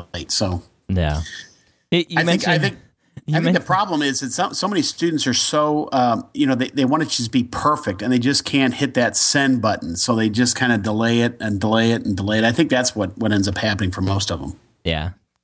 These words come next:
Speaker 2: Constantly rereading, rechecking.
Speaker 1: Right.
Speaker 2: Making sure that the, uh, program didn't mess up something.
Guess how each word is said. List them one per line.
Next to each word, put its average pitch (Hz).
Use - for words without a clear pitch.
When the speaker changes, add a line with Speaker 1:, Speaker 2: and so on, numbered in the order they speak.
Speaker 2:
Constantly 107
rereading, 101
rechecking. 101
Speaker 1:
Right. 131
Speaker 2:
Making 127
sure 117
that 107
the, 104
uh, 98
program 110
didn't 113
mess 113
up 110
something. 104